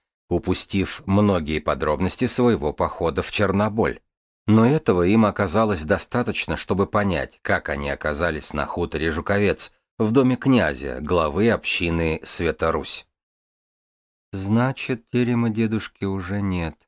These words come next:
задумчиво и с грустью сказала Дарья,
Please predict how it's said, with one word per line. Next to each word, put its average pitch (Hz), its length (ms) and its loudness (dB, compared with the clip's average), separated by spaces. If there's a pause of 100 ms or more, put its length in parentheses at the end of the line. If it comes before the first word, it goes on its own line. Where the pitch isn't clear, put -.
(440)
задумчиво 82 680 0
и 71 80 -2
с 78 80 -4
грустью 85 500 0
сказала 76 500 -2
Дарья, 73 440 -2